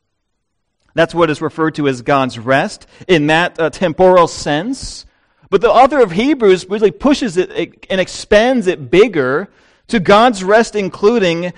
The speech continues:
the heavenly rest of being with God in restored fellowship. And he says that because of unbelief in the word, they fell short of that heavenly rest.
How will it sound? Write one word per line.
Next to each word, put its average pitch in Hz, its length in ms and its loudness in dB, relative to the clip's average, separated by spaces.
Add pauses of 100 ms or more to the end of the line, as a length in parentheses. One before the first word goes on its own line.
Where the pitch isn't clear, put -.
the 208 120 2
heavenly 233 640 2
rest 143 680 -2 (280)
of 160 200 0
being 170 280 0
with 139 180 -4
God 117 640 -8 (160)
in 180 200 0
restored 160 440 -2
fellowship. 127 880 -6 (1120)
And 175 140 0
he 240 160 2
says 240 640 2 (280)
that 190 100 0
because 226 260 2
of 208 120 0
unbelief 233 840 2
in 208 160 -2
the 214 100 0
word, 180 720 4 (320)
they 208 260 4
fell 226 300 4
short 214 600 2
of 165 240 0
that 165 240 0
heavenly 156 500 0
rest. - 1000 -6